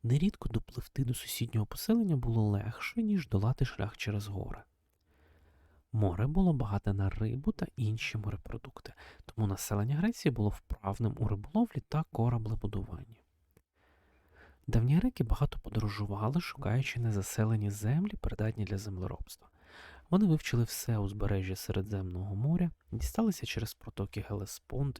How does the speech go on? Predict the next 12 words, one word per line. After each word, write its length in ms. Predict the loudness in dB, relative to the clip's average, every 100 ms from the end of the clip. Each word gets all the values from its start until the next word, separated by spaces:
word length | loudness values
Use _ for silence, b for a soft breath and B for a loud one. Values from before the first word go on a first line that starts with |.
| -4
і 80 |
Боспор 460 | -4 -2 -4 -4 -4 -6
Фракійський 640 | -8 -4 -6 -6 -6 -6
до 240 | -4 -6 B B B B _
Понту 560 | -2 2 2 0 -10 -16 b b b -6
Евксинського, 1120 | -6 -6 -10 -4 0 0 -2 -8 -14 -14 -14 _ _
як, 360 | -20 _ -12 -6
як 180 | -6 -4
називали 460 | -4 -2 -2 0
греки 360 | 0 -2 -4 -6
Чорне 420 | -4 -4 -2 0
море. 280 | -2 -4 -10